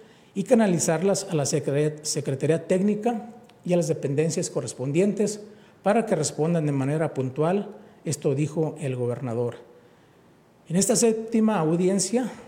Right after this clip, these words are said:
de la transformación realizada hasta el momento,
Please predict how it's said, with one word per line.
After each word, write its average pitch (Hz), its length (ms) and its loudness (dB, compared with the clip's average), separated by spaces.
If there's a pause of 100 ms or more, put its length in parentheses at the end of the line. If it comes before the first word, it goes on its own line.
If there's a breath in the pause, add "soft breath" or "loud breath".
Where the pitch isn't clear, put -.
(100)
de 160 100 0
la 143 100 2
transformación 143 640 -2
realizada 160 600 -2
hasta 143 180 -6
el 143 60 -4
momento, 151 480 -4